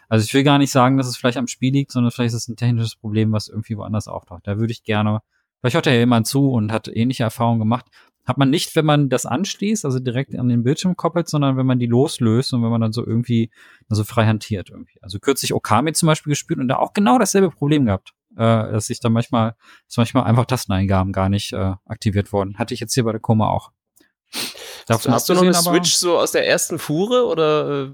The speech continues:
Speaker 2: wie alt ist dein Gerät?
Speaker 1: Puh, das müsste jetzt einer aus der ersten Fuhre sein, ja.
Speaker 2: Okay, weil es gab ja zu, zum Beginn, äh, der Switch-Lieferung hatten sie auch teilweise mal so Probleme, dass immer der linke Nunchuck auch teilweise, äh, Nunchuck sag ich schon, Quatsch, äh,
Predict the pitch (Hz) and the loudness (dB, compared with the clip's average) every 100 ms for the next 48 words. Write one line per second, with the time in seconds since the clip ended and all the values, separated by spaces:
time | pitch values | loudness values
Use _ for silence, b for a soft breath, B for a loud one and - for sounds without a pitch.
0 | _ _ 131 131 151 - 170 160 170 165 | _ _ 0 2 0 -2 -2 -2 -2 -2
1 | 180 226 - _ _ _ _ _ _ - | -4 -4 -14 _ _ _ _ _ _ -12
2 | 110 - - 98 - 101 - 151 - 123 | -10 -8 -8 -8 -4 -6 -2 -2 -2 -2
3 | 147 147 - - 120 - - 156 117 95 | 0 0 -4 -6 -6 -8 -8 -8 -6 -4
4 | 90 92 92 113 - - - 151 151 143 | -4 -4 -4 -6 -12 -14 -4 0 4 4
5 | 123 139 170 165 156 156 147 147 143 147 | 4 2 2 2 4 2 2 -4 0 2
6 | 190 190 185 135 156 151 156 - 170 180 | 2 2 0 0 0 0 -2 -2 -4 -4
7 | 170 160 143 - 147 151 151 156 151 147 | -2 -2 -2 -4 0 0 0 -2 -2 -2
8 | 143 147 143 143 151 147 143 143 147 143 | -4 -6 -8 -4 -2 0 0 2 2 2
9 | 175 147 147 185 160 98 131 139 127 127 | 0 0 0 0 -2 -2 -4 -2 -2 -2
10 | 113 104 107 127 - 113 107 104 - 110 | -4 -6 -6 -4 -4 -6 -8 -8 -10 -14
11 | - 117 - - b b 120 131 | -14 -16 -16 -18 b b 0 0